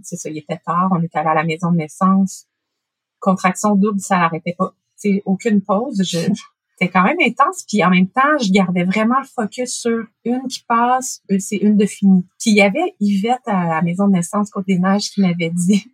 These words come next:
<laughs> c'était pas ma sage-femme, mais je l'avais rencontrée, puis elle m'avait dit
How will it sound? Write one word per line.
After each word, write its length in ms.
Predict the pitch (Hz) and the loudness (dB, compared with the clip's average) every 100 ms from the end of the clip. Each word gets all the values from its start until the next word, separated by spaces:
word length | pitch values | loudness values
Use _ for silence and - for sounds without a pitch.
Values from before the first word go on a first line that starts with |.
| - | -20
<laughs> 100 | - | -14
c'était 180 | - 196 | -2 2
pas 120 | 302 | 4
ma 140 | 349 | 2
sage-femme, 440 | - 208 202 247 330 | 2 0 2 0 2
mais 80 | 262 | 0
je 100 | 190 | 2
l'avais 220 | 190 190 208 | 4 4 4
rencontrée, 560 | 196 196 190 - 381 | 2 4 0 0 -10
puis 120 | - 208 | -2 2
elle 80 | |
m'avait 280 | 180 175 190 | 2 2 -2
dit 300 | 180 226 269 | -2 -6 -8